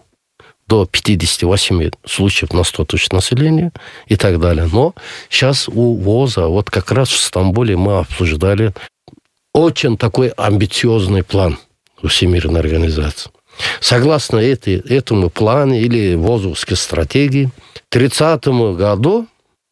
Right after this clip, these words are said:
Всемирная организация здравоохранения хочет покончить, хочет ликвидировать туберкулез в мире.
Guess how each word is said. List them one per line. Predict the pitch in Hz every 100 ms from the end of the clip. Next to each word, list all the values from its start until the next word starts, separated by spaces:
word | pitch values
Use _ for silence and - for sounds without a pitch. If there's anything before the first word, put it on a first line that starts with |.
| -
Всемирная | - 139 143 147 110 107
организация | 107 104 107 101 110 95 -
здравоохранения | 90 90 90 87 - 98 101 160 147 110 - - _ _ _ _ _
хочет | - - 104 - 147 - - - _ _ _ _ _
покончить, | 92 - 87 87 - 107 - - - _ _
хочет | 110 - - -
ликвидировать | 85 - 90 85 82 87
туберкулез | - 78 78 - 85 82 - - _ _ _ _
в | -
мире. | 87 76 67 -